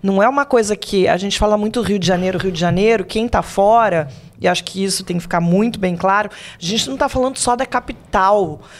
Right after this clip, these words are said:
não é só desse cenário bonito, a gente tá falando do estado inteiro,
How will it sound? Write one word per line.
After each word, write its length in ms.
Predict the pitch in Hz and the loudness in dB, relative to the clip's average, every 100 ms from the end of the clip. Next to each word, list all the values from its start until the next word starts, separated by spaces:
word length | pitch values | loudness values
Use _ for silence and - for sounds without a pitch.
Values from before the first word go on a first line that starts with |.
| - | -10
não 180 | 175 180 | -2 0
é 120 | 226 | 0
só 260 | 254 240 233 | 0 0 0
desse 260 | 226 226 | -2 -4
cenário 460 | 190 208 202 196 196 | -2 0 0 0 -2
bonito, 340 | 190 190 190 | -2 -2 -2
a 40 | 185 | -2
gente 240 | 202 208 | -2 -2
tá 80 | 240 | 0
falando 340 | 240 233 240 | 0 0 -2
do 300 | 226 240 233 | 0 2 2
estado 720 | 226 220 - 226 233 226 233 240 | -2 -6 -2 0 2 2 0 0
inteiro, 800 | 220 240 - 220 226 226 175 151 | -4 -6 0 4 4 4 2 0